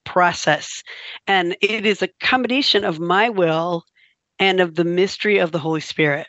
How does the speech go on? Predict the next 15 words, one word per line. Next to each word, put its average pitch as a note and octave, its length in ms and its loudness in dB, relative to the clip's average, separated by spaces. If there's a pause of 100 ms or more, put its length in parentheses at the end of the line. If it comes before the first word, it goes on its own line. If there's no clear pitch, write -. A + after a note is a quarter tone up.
right? E3+ 280 2
Like, E3 360 0
I G3 180 4
can A3 400 0
prepare - 400 0
the F#3+ 100 -4
soil, G3 640 2
I E3+ 140 2
can D3+ 400 -8 (180)
get G#3 220 0
the G3+ 80 4
weeds G3+ 420 0
out G#3 240 2
every G3 260 0
day, F#3+ 560 2